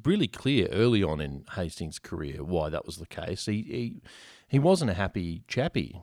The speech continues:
You know, he was walking around with a big chip on his shoulder. Um, he was known to have a massive ego. In his own words, he said he's done a lot of growing up when he went to the Super League. I think, for me, he's genuinely turned a corner. So I can forgive those,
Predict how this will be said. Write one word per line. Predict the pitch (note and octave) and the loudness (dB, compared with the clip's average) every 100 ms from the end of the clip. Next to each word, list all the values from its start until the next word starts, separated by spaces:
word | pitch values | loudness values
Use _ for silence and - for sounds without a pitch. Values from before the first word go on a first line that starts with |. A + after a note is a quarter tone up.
| - | -6
You | G#2+ | -2
know, | E2+ | 0
he | F#2 | 2
was | A#2 F#2 | 2 4
walking | A2+ C3 A#2+ | 2 2 0
around | G2+ F#2+ F2 | 2 0 0
with | E2+ | -2
a | E2+ | -4
big | - C#3+ | -4 -6
chip | - A2 | -4 -2
on | E2+ D#2+ | -2 -4
his | D2+ | -4
shoulder. | - C2 C2+ D2 - - - _ _ | -4 -6 -6 -10 -12 -20 -20 _ _
Um, | D#2+ E2 D#2+ E2 | -8 -6 -6 -4
he | F#2+ | -4
was | F2 | 0
known | G2 G#2+ C3+ | 4 6 6
to | A2+ | 4
have | F2+ D#2+ | 2 0
a | |
massive | D#2+ D2+ - D#2 | -2 -2 -4 -6
ego. | C2+ C2+ G1+ A1 A#2 - | -6 -8 -8 -8 -10 -12
In | - C3 | -2 2
his | G#2+ | 4
own | G#2 F2 | 4 2
words, | D#2+ A#2 B2 C#2 - | 4 4 4 2 -4
he | F#2 | -8
said | - G2 | -4 -2
he's | F2 | -2
done | - F#2 | -2 -2
a | |
lot | F2 E2+ | 0 -2
of | C#2+ | -2
growing | F2 D#2+ E2 | -2 0 -2
up | A2+ | -2
when | E2 | -4
he | D#2+ | -6
went | D#2+ D#2 | -6 -8
to | |
the | E2 | -12
Super | - F#2+ - | -6 -6 -4
League. | B1+ C#2+ F#2 | -8 -6 -6
I | |
think, | - C#3+ - - - - | -4 -6 -8 -20 -20 -2
for | A#2+ | 2
me, | C#3 F3+ | 4 4
he's | G#2 E2 | 2 -2
genuinely | E2+ G#2 G2 E2+ E2 | 2 2 4 0 -2
turned | - E2+ D2+ | -2 -2 -4
a | |
corner. | - B2 B2 B1+ - - - - | 0 2 4 2 -6 -20 -20 -4
So | B2+ | 0
I | D#3 | 2
can | E3 | 2
forgive | C3 G#2 F#2+ B2 D#2+ - - _ _ _ _ - | 0 -2 2 2 2 -6 -20 _ _ _ _ 2
those, | F#2+ E2+ | 2 2